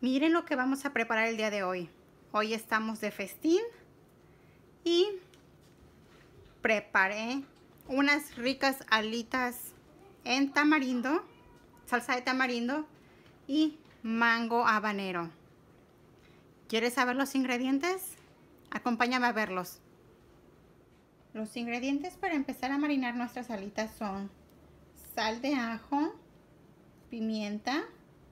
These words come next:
una cucharada de consomé de pollo, dos cucharadas y media de paprika o pimentón dulce. Esto es para empezar a marinar nuestras alitas. Vamos a empezar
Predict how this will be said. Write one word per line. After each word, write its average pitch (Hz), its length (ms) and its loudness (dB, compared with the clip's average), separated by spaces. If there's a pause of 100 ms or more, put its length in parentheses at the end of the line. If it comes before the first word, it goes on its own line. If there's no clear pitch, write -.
(1040)
una 320 260 -2
cucharada 226 420 -2
de 220 120 -2
consomé 190 560 -8
de 202 80 -4
pollo, 208 560 -4 (880)
dos 294 280 -2
cucharadas 247 520 -4
y 240 60 -8
media 214 240 -4
de 202 100 -6
paprika 214 720 -6 (100)
o 226 180 -6
pimentón 196 540 -4
dulce. 160 440 -12 (720)
Esto 240 280 -6
es 277 140 -2
para 269 220 -2
empezar 214 360 -4
a 226 60 -2
marinar 208 540 -4 (100)
nuestras 202 460 -8
alitas. 185 420 -10 (2500)
Vamos 233 340 -10
a 269 40 -6
empezar 277 600 -4